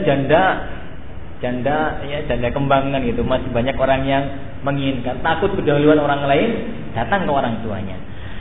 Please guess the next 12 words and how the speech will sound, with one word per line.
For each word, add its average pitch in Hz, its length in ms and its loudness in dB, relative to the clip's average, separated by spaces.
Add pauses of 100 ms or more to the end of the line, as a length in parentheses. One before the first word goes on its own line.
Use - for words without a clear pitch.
(140)
Kalau 247 480 10
wanita 233 480 6
itu 214 400 6
janda 139 560 4
semacam 135 480 -2
itu, 147 380 2 (580)
tidak 220 640 4
boleh 151 480 6
melamar 165 800 2
dengan 143 240 2
bahasa 127 320 0
terus 196 160 4